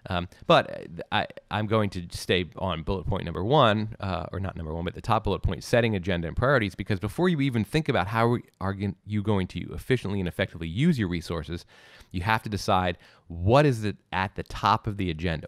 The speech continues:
What are our priorities? Um, most organized interest groups have at least a decent range of preferred policy outcomes,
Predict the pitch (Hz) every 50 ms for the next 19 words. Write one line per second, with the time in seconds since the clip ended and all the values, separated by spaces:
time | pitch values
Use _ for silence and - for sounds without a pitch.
0 | - - - 127 139 139 131 120 110 104 90 - - 87 85 80 - - - -
1 | - - - _ _ - - _ _ _ - 101 87 90 - - - - - -
2 | 110 120 135 156 170 175 170 - - - - 127 135 139 127 120 117 113 110 104
3 | 98 104 120 - 110 95 - - 95 92 85 - - - - 92 90 85 90 92
4 | 85 - - - 87 - - 131 175 180 165 - - - - - 107 104 - -
5 | 127 139 147 - - 117 - 82 90 98 95 98 101 107 110 120 131 - - -
6 | 101 95 - - - 95 - - 104 101 101 98 - 107 104 92 87 - - 95
7 | 101 123 160 147 - - 90 82 - 78 80 95 -